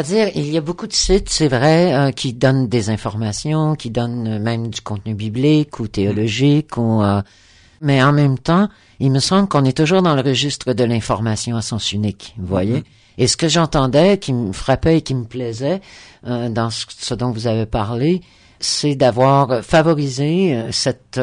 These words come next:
Speaker 1: interaction, euh,
Speaker 2: Mhm.
Speaker 1: des gens, parce que vous auriez très bien pu proposer cette retraite-là sur le même modèle, quoi, des contenus à,
Speaker 2: Mhm.
Speaker 1: à méditer, euh, mais il n'y a pas de retour possible. Ça n'a pas été ça, votre choix ?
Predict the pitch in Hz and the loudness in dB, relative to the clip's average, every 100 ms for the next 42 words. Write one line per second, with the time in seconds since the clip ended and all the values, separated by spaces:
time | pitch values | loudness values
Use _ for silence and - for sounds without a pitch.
0 | - 160 147 120 113 - 123 123 - - | 0 0 0 -4 -4 -6 -6 -6 -10 -20
1 | - - 113 117 113 160 - - 117 - | -10 -4 -2 0 0 -2 -6 -8 -8 -6
2 | 123 107 101 107 - - 110 101 92 104 | -4 -4 -4 -8 -16 -12 -4 -4 -4 -6
3 | 110 98 113 - 254 202 - 123 113 113 | -6 -6 -4 -2 -2 -4 -6 -6 -4 -4
4 | 127 - 113 117 113 107 107 120 113 101 | -4 -4 -4 -4 -6 -6 -4 -4 -4 -4
5 | 110 104 104 117 170 220 190 120 117 113 | -2 -2 -2 0 2 2 0 -2 -2 -2
6 | 110 107 127 131 131 - _ 113 117 123 | -4 -6 -4 -4 -6 -16 _ -2 -2 0
7 | 107 110 95 95 - 151 190 190 117 107 | 0 -2 -4 -8 -2 2 2 4 2 2
8 | 113 107 123 120 123 127 - 190 - 151 | 2 2 2 2 2 0 2 2 4 2
9 | - 202 208 160 - _ _ _ - - | 2 0 0 -2 -6 _ _ _ -10 -4
10 | 139 139 143 160 214 220 175 - 117 | -2 0 0 -2 -2 -2 -2 -2 -2